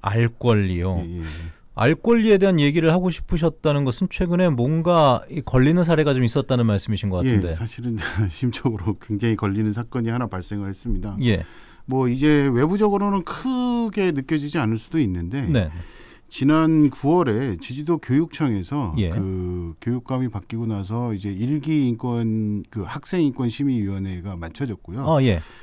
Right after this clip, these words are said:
Speaker 2: 임기가 만료됐고, 이 기 인권위원회를 구성을 했어요. 교육청 안에.
Speaker 1: 예.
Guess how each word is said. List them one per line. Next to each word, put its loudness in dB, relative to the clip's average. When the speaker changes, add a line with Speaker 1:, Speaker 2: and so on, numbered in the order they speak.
Speaker 2:
임기가 -4
만료됐고, -2
이 -4
기 0
인권위원회를 0
구성을 -2
했어요. -6
교육청 -4
안에. -10
Speaker 1:
예. 2